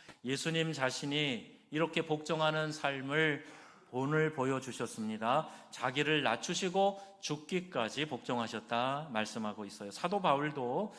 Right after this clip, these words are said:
자기를 종이라고 불러요. 그러면서 이 종의 삶을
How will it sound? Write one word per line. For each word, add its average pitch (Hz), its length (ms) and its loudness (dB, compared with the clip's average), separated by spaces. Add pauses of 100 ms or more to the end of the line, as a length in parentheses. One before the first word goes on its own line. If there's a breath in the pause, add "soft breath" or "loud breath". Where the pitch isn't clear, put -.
(240 loud breath)
자기를 160 720 0 (320 loud breath)
종이라고 175 680 4
불러요. 95 460 -6 (240)
그러면서 120 720 -2 (240 loud breath)
이 113 180 -4
종의 127 380 -2
삶을 160 580 0